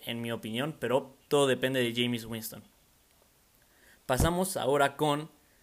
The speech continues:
los Vikings de Minnesota, que sorpresivamente le ganaron a los Seahawks de Seattle, reciben a los... Browns de Cleveland.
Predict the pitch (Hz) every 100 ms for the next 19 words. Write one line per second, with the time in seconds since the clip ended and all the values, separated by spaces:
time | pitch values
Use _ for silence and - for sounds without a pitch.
0 | _ _ 147 160 170 - - 131 131 147
1 | - 170 185 143 127 113 110 - 160 151
2 | 139 185 - - 117 - 113 - 113 160
3 | 190 165 165 170 147 113 123 139 117 110
4 | - 135 139 123 113 143 156 175 185 -
5 | - 127 113 143 147 147 - 160 170 180
6 | - - _ - 123 131 143 131 117 113
7 | 135 131 110 98